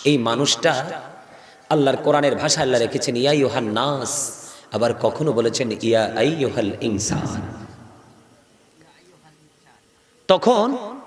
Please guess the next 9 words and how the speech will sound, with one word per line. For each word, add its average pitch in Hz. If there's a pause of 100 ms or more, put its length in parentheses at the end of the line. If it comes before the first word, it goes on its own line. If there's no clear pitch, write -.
(380)
আল্লাহর 185
ভাষায় 170
হলো 196
একরকম, 202 (760)
আমাদের 165
বাংলা 170
ভাষায় 170
হলো 185
মানুষ, 180